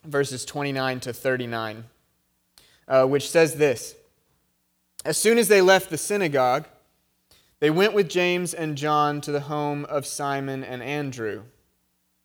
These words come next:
Simon's mother-in-law was in bed with a fever, and they immediately told Jesus about her.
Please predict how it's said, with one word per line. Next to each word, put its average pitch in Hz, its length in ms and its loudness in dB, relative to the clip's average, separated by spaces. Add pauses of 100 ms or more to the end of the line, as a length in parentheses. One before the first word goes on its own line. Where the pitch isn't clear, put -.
(120)
Simon's 165 480 2
mother-in-law 151 600 2
was 147 200 0
in 139 200 -6
bed 143 360 4
with 131 140 -2
a 127 40 -4
fever, 123 600 -4 (840)
and 135 160 -8
they 147 120 2
immediately 165 520 0
told 156 360 -2
Jesus 139 600 -8
about 131 420 -8
her. 110 360 -10